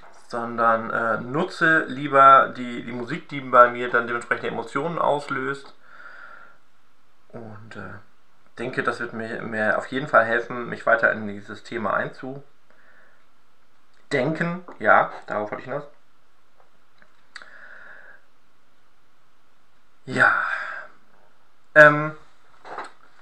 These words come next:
wenn ihr jetzt denkt, okay, ähm, warum macht er sich so viel Arbeit, äh, für eine Story, von der er gar nicht weiß, ob die überhaupt irgendwie Sinn macht, ob die überhaupt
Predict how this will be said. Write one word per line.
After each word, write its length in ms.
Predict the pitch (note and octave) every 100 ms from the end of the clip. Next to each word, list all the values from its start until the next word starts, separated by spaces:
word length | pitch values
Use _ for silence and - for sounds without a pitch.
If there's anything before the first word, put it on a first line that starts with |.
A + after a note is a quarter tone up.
| - -
wenn 200 | - F3
ihr 180 | G3 F#3+
jetzt 160 | F#3 -
denkt, 220 | A2+ G2
okay, 240 | A#2 B2+ G#2+ -
ähm, 280 | B2 A2+ - - - - - - - - -
warum 440 | E3 G3+ E3 D3+
macht 180 | C#3+ B2+
er 120 | A#2+
sich 140 | B2
so 100 | C3+
viel 220 | C#3 C3 A2
Arbeit, 540 | A#2 - A#2 A2+ -
äh, 220 | B2 A2+ G#2+ - - -
für 100 | -
eine 120 | C#3
Story, 400 | C#3+ C3 C#3 C#3+ -
von 180 | C3
der 140 | B2 B2
er 60 |
gar 140 | B2 B2
nicht 140 | B2+
weiß, 360 | A#2+ A#2+ C3+ -
ob 140 | C3
die 100 | -
überhaupt 500 | B2+ B2 A#2+ B2 - -
irgendwie 500 | A#2 A#2 A2+ A#2 A2+ - -
Sinn 220 | E3 F3
macht, 320 | D3 D#3 D#3
ob 220 | B2+ B2+
die 100 | B2+
überhaupt 420 | A#2+ A2+ A2 A#2